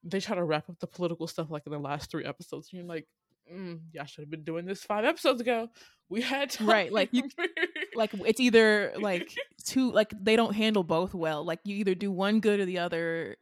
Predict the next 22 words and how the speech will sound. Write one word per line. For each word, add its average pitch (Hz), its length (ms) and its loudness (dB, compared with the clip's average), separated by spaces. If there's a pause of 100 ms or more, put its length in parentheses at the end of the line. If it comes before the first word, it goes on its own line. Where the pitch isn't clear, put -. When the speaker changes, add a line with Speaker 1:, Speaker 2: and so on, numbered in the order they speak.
(100)
Speaker 2:
sometimes, 165 640 -6
you 165 80 -14
know? 165 160 -14 (560)
Speaker 1:
Yes, 165 520 -8 (120)
and 190 100 -8
I 180 160 -4
think 233 280 -10
this 208 140 -10
is 185 120 -8
a 185 100 -6
drama 156 420 -8
that 151 180 -8
did 147 300 -12
both 214 260 0
of 196 100 0
them 156 220 -2
well, - 460 -14 (720)
which - 360 -8
kept - 300 -10
the 247 80 -8
plot - 420 -6
going. 175 580 -8